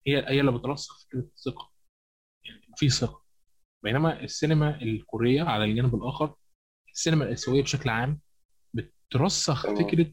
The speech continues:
Speaker 1: المجتمع. فلما هو، آه، الست اللي بصت للف-، للراجل في الشارع وراحت جابت الشرطة عشان ينقذوه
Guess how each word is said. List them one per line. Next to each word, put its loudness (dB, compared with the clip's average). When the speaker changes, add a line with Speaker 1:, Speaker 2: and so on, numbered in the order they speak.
Speaker 1:
المجتمع. -2
فلما 0
هو، 4
آه، -4
الست 0
اللي 4
بصت -2
للف-، -4
للراجل 0
في -20
الشارع -6
وراحت -6
جابت -2
الشرطة -6
عشان -8
ينقذوه 0